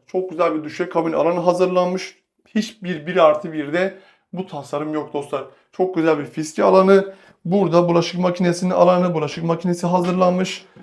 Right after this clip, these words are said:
Şöyle gösterecek olursam Vestel bir termosifon takılmış. Yani evinizde şu an sıcak suyunuz hazır. Hilton lavabosu. Burada da Vitra'nın bir gömme rezervuarı. Tavanda da havuz led.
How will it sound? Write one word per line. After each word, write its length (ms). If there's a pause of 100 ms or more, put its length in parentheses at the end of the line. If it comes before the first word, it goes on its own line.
(140)
Şöyle 300
gösterecek 600
olursam 420 (260)
Vestel 560
bir 140
termosifon 560
takılmış. 540
Yani 180
evinizde 560
şu 160
an 60
sıcak 340
suyunuz 340
hazır. 460 (300)
Hilton 340
lavabosu. 680 (280)
Burada 280
da 180
Vitra'nın 440
bir 100
gömme 360
rezervuarı. 720 (260)
Tavanda 380
da 160
havuz 300
led. 180